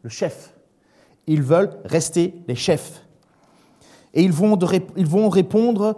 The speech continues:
d'une manière qui est un mensonge total à Jésus. Ils vont dire, «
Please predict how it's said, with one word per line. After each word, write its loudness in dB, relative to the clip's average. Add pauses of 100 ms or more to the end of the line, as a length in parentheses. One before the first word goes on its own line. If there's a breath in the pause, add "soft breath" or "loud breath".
(340 loud breath)
d'une 6
manière 2
qui -2
est 2
un 0
mensonge 0
total 0 (380)
à -6
Jésus. -6 (280)
Ils -4
vont 0
dire, « -2